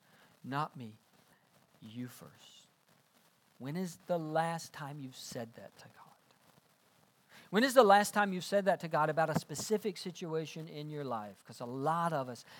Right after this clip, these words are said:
have those as we came in this morning. A lot of us have places in our life when we really want A. And maybe that's what God wants too.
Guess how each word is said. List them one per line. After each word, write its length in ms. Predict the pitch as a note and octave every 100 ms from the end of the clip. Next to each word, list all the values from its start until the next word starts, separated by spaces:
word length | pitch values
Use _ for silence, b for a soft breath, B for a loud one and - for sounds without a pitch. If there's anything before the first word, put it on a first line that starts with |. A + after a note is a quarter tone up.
| B
have 360 | - D3+ D3+ C#3
those 280 | C3+ B2+ C3+
as 160 | B2
we 80 | C3
came 280 | - B2+ A#2+
in 120 | A2+
this 180 | A2+ -
morning. 200 | A#2 A2 B B
A 60 |
lot 280 | D#3 E3+ G3+
of 80 | G#3+
us 140 | E3+
have 340 | - F3 F3 - B B -
places 600 | - G3+ A3 G#3 G#3+ E3+
in 120 | G3
our 140 | F#3+ F3+
life 280 | F3 E3+
when 120 | F3 D#3+
we 140 | G3
really 440 | D#3 D#3 F#3+ F#3
want 460 | E3 C#3+ E3+ F3 E3+ - -
A. 480 | F#3 F3 D#3 B2+ F#2 - _ _ _ _ - _ _ _ _ _ _ _ _ _ _ _ _ _ _ - _ _ _ _ _ _ -
And 200 | B2+ C3
maybe 320 | D#3+ D#3+ E3
that's 240 | D3 C#3
what 160 | D3+ D3
God 280 | C#3+ C3+ C3+
wants 320 | C3 B2+ -
too. 240 | - C3